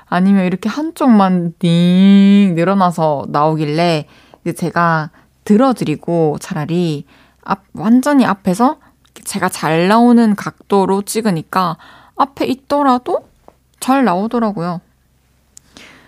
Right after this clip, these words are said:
그리고 주변 사람들, 얼굴 다 아는 사람들은 그 사진을 보면은 "아, 앞에 나왔네. 야, 친구가 많이 뒤로 갔네." 오히려 이렇게 생각할 거예요.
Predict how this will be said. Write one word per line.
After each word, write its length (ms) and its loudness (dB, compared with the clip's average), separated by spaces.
그리고 340 -2
주변 320 0
사람들, 500 2
얼굴 400 0
다 340 2
아는 200 0
사람들은 1000 0
그 100 -12
사진을 440 0
보면은 800 0
"아, 200 -8
앞에 880 -2
나왔네. 680 -2
야, 140 -2
친구가 420 0
많이 220 -4
뒤로 280 0
갔네." 380 0
오히려 320 2
이렇게 340 0
생각할 400 -6
거예요. 300 -14